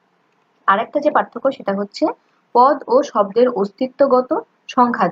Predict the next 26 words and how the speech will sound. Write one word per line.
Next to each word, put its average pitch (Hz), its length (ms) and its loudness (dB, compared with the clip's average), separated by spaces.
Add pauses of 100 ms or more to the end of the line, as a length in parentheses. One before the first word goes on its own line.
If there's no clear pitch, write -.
দৃষ্টিকোণ 160 400 -10 (100)
থেকে। - 180 -16 (840)
এটাকে 262 360 0
আমরা 233 200 2
যেভাবে 185 320 -2
ব্যাখ্যা - 280 -4
করতে 170 260 -8
পারি 160 140 -2 (100)
সেটা - 240 -6
হচ্ছে 156 240 -10 (460)
শব্দ 226 320 -4 (140)
একটা - 260 -8
শব্দ, 180 260 -2 (540)
কিন্তু 247 260 0 (340)
পদ 214 200 2 (200)
একটি - 300 -6
মাত্র 311 180 0 (100)
শব্দ 277 200 0 (100)
হতে 285 220 0
পারে, 285 220 4
আবার 339 160 2 (400)
একাধিক 214 540 0 (240)
বা 220 100 2 (440)
বহু 202 180 2 (100)
শব্দ 190 200 -2 (100)
দ্বারাও 233 240 2